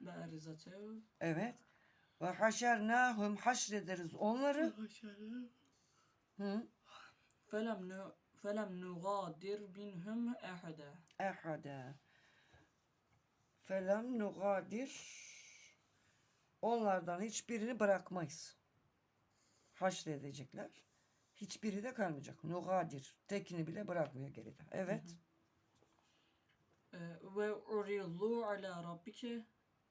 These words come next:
Speaker 2: Safa.
Speaker 1: safa.
Speaker 2: Arz olunurlar Rablerinin huzurunda saf halinde.
Speaker 1: Lekad, lekad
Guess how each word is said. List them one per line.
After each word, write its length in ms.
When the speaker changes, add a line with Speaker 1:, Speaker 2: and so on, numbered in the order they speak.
Speaker 2:
Safa. 280
Speaker 1:
safa. 440
Speaker 2:
Arz 460
olunurlar 1160
Rablerinin 800
huzurunda 840
saf 440
halinde. 640
Speaker 1:
Lekad, 320
lekad 420